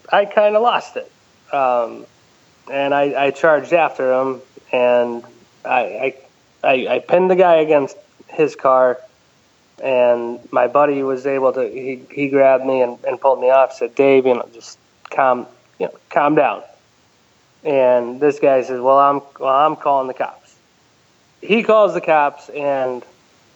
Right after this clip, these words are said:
um, I, I, I knew it was coming, so I sat outside and I waited for it. Um, three, three of the Vernon police officers showed up,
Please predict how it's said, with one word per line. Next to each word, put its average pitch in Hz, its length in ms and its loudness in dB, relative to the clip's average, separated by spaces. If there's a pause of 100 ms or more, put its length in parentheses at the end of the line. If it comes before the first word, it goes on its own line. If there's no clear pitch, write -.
(100)
um, 117 420 -2 (640)
I, 135 180 0
I, 127 380 -2
I 135 40 -2
knew 190 260 2
it - 40 0
was 175 120 -4
coming, 151 340 0
so 135 180 -2
I 117 100 2
sat 156 340 0
outside 143 460 0
and 135 100 -2
I 127 100 0
waited 120 300 -2
for 117 280 -2
it. - 120 -10 (640)
Um, 113 460 0 (220)
three, 180 460 2 (180)
three 208 440 0
of 147 240 2
the 139 120 0
Vernon 135 600 0 (120)
police 131 340 -6
officers - 580 -4 (140)
showed 127 380 -2
up, 120 340 0